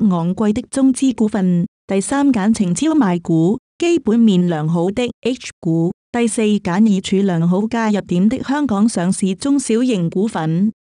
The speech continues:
自救能力強板塊值得關注，而中金清短期關注錯殺和自救能力強的板塊，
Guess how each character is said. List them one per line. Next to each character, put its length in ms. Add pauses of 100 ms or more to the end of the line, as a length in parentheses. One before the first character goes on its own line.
自 240
救 180
能 240
力 220
強 260
板 240
塊 200
值 120 (120)
得 180
關 240
注， 140
而 180
中 240
金 240
清 300
短 200
期 200
關 260
注 400 (180)
錯 240
殺 260
和 200
自 180
救 200
能 260
力 220
強 200
的 200
板 320
塊， 480